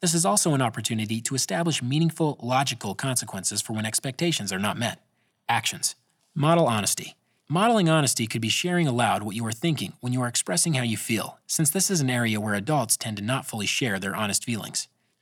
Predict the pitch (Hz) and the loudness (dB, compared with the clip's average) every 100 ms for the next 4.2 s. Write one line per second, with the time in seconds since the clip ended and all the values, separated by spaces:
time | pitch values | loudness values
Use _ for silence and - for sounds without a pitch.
0 | _ 156 139 165 151 107 107 - 190 - | _ -2 2 2 0 -2 -6 -2 -2 0
1 | 135 123 113 - 110 101 - 175 139 - | 2 2 0 -2 -4 -4 0 2 2 0
2 | 160 98 - - 147 160 147 214 190 131 | -2 0 -4 -4 0 0 0 0 -2 -2
3 | 113 - 165 - 131 170 101 104 107 139 | -2 0 0 0 2 2 0 -2 -2 -2
4 | - - | -2 -4